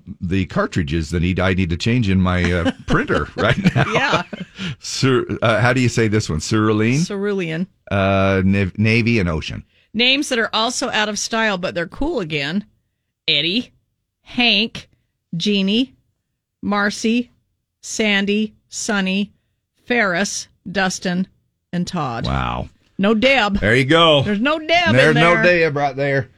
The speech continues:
Speaker 1: However, I'm all on board with, uh, y'all, uh, naming, uh, you know, uh, if, if my kid, uh, gran-, my kids wanna name their kids after Grandpa,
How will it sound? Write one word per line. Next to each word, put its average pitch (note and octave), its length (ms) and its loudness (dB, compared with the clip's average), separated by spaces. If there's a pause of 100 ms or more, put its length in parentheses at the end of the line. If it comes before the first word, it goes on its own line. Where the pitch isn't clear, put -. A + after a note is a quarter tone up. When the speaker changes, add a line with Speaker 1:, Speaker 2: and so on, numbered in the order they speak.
(360)
Speaker 1:
However, D3 420 4
I'm E3 220 2
all C3 200 2
on A#2+ 180 2
board B2 280 2
with, G#2+ 300 0
uh, G2+ 260 4
y'all, G#2 480 2
uh, G2 140 0
naming, G2 580 2
uh, - 40 -2
you F#2+ 200 2
know, F2+ 360 0
uh, E2+ 340 -4
if, - 200 -16
if - 260 -8
my A#2 280 -2
kid, B2 540 -2
uh, G#2 60 0
gran-, A2 360 2
my G#2 160 2
kids A2+ 380 0
wanna A2 240 0
name G#2+ 260 0
their G#2+ 200 0
kids A#2 520 0 (720)
after F#2 320 0
Grandpa, G#2 560 0